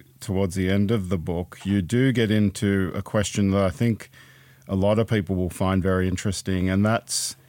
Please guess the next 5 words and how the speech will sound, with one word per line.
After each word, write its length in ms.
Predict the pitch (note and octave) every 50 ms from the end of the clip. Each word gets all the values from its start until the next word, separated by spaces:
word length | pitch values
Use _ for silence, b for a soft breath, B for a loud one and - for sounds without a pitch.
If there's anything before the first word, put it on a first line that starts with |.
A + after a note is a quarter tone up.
| b b b -
the 160 | G#2+ G#2 G#2+
idea 400 | A2+ A#2+ C3 C3 B2 A#2+ A2+ G#2
of 380 | G2 G2 F#2 E2 - - - _ _ _ _ _ _ - _ -
Aboriginal 540 | - A#2 G2+ E2+ G#2 G#2 F2 F2 G2+ G2 F#2
dispossession, 800 | F2 F#2+ - - - G2 F2+ E2 F2 F2 E2+ - - F2+ F2+ E2